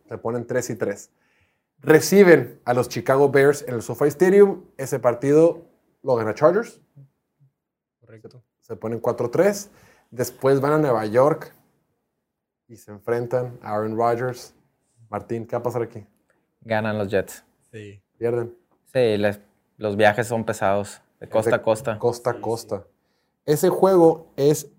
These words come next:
Speaker 1: lunes por la noche.
Speaker 3: Y, y no solo porque es largo el viaje.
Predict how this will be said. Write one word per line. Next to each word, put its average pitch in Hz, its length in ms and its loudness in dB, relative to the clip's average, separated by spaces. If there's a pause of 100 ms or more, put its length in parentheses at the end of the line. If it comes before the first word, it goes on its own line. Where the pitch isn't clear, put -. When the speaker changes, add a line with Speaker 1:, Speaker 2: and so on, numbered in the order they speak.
(140)
Speaker 1:
lunes 170 280 2
por 143 160 4
la 110 60 4
noche. 113 300 -6 (560)
Speaker 3:
Y, - 200 -6
y 143 80 0
no 135 140 2
solo 202 280 2
porque 147 260 2
es 131 100 2
largo 151 340 6
el 156 80 4
viaje. 117 480 2